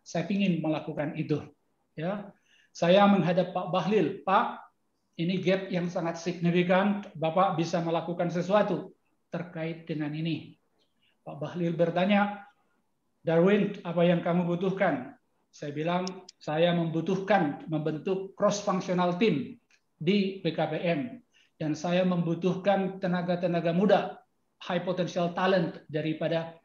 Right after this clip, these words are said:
eh, eh, B K P M atau terbaik daripada B K P M untuk mengkatalisasi perubahan yang signifikan di dalam, eh, eh, gap yang saya sebutkan tadi." Nah, saya sedang melakukan ini,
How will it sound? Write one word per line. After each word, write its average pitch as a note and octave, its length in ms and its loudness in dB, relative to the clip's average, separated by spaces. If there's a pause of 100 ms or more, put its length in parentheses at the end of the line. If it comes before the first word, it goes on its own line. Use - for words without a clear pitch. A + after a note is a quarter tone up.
(280)
eh, D3+ 400 -4
eh, - 400 -8
B D3+ 80 -2
K - 160 -2
P D3+ 80 -4
M E3 480 4
atau D#3 160 -6
terbaik E3 480 2
daripada D#3 400 -2
B D3 80 -6
K - 320 -4
P E3+ 80 -4
M F#3 480 2 (400)
untuk F3+ 400 4
mengkatalisasi F3+ 1200 4 (140)
perubahan D#3+ 560 2
yang D#3+ 80 2
signifikan F3 840 2 (200)
di D3 80 -4
dalam, D3 480 2 (320)
eh, C#3+ 300 -6 (340)
eh, D3+ 320 -2 (260)
gap E3 260 4 (140)
yang C#3+ 160 -4
saya D3 160 -8
sebutkan C#3 480 -8
tadi." C#3 400 -4 (720)
Nah, F3 400 0
saya B3 240 6
sedang G#3+ 320 6
melakukan F#3 640 2
ini, F#3+ 400 0